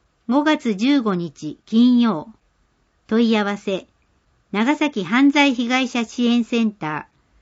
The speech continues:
ー。電話、八二零の四九七八。ジュニアドクター育成塾基礎コース受講生募集。対象、小学五年生から中学三年生。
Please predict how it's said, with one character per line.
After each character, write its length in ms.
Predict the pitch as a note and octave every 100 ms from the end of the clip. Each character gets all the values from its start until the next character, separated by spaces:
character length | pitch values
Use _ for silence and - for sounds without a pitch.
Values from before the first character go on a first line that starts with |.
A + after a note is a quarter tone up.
| _ _ _ _ _ _ E3+
ー。 40 |
電 260 | G#3 G#3 G3
話、 200 | F#3+ - _ _ _ _
八 380 | _ G#3 G#3 C#4+
二 260 | D4 C#4+ A3
零 300 | A#3 A#3 E3
の 240 | D#3 - _
四 360 | F3 G#3+ C4
九 280 | B3+ C#4+ A#3+
七 260 | E3+ E3+ G3+
八。 420 | G#3 G3+ - - _ _ _ _ _ _ _ _ - -
ジ 140 | A3
ュ 40 | C#4+
ニ 200 | D#4+ D#4+
ア 80 |
ド 140 | D4 D4+
ク 140 | -
タ 160 | - F#3
ー 80 | F3
育 180 | E3+
成 300 | - C#4+ C#4+
塾 360 | E3+ E3 - - _
基 60 | -
礎 180 | D4+ D4+
コ 200 | D4+ D4+
ー 20 |
ス 140 | D4
受 180 | D3+ F#3
講 260 | F#3 D4 D4
生 280 | - F3 D3
募 200 | C#3+ C#3+
集。 380 | - E3+ E3 - _ _ _ _ _
対 220 | - G#3+ A#3
象、 400 | - A3+ G#3 G#3 _ _ _
小 280 | - C#4+ D4
学 280 | D4 D4
五 140 | B3 B3+
年 240 | C#4+ D#4
生 240 | C#4+ G3 E3+
か 160 | D#3
ら 200 | D3 - _ _ -
中 240 | D4 D4
学 220 | A#3 F#3+
三 340 | - G3+ A#3 B3
年 200 | B3 A3+
生。 360 | - D#3 -